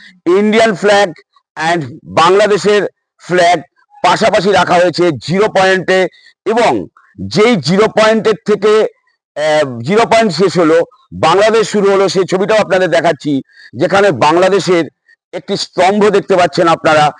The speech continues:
যেখানে বাংলাদেশের এই স্তম্ভের মধ্যে বাংলাদেশের জাতীয় পতাকার রং এবং জাতীয় পতাকার চিহ্ন সহ একটি স্তম্ভ করা আছে, ওটি বাংলাদেশের মধ্যে। এবং দূর থেকে আপনারা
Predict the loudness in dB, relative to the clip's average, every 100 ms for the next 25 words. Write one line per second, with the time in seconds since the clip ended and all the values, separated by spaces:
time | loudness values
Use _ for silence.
0 | -20 -12 -6 -2 0 0 0 0 0 0
1 | 0 0 -2 _ -6 -4 -2 0 0 0
2 | 0 0 0 0 0 0 0 0 -4 -2
3 | -2 0 -2 0 0 0 0 0 0 2
4 | 2 0 -4 _ _ -8 -2 0 0 0
5 | 0 0 0 0 0 -2 -2 0 0 2
6 | 0 0 -4 -2 -2 0 0 2 2 0
7 | -4 -6 _ _ -4 -4 -2 0 2 0
8 | 0 0 0 0 -2 -2 -12 -6 -2 0
9 | 0 0 -2 0 0 0 2 2 2